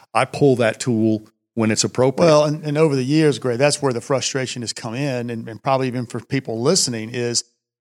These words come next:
Speaker 2: they'll take a course or they'll do a movement screen. You know, for, for us, we kinda made the assumption people would, would take a, our entry-level seminar, which is talking about functional movement screening,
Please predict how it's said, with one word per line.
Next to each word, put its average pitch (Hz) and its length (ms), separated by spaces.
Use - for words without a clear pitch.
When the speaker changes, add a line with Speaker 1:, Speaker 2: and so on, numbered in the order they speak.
Speaker 2:
they'll 151 180
take 151 260
a 131 120
course 147 540
or 131 100
they'll 139 220
do 143 220
a 131 80
movement 143 440
screen. 120 600
You 156 80
know, 143 80
for, 151 160
for 180 180
us, 185 360
we 151 160
kinda 180 240
made 160 220
the 139 140
assumption 185 600
people 165 260
would, 139 320
would 131 300
take 143 240
a, 127 240
our 127 260
entry-level 143 640
seminar, 139 540
which 123 200
is 123 60
talking 139 260
about 131 240
functional 131 300
movement 123 240
screening, 143 560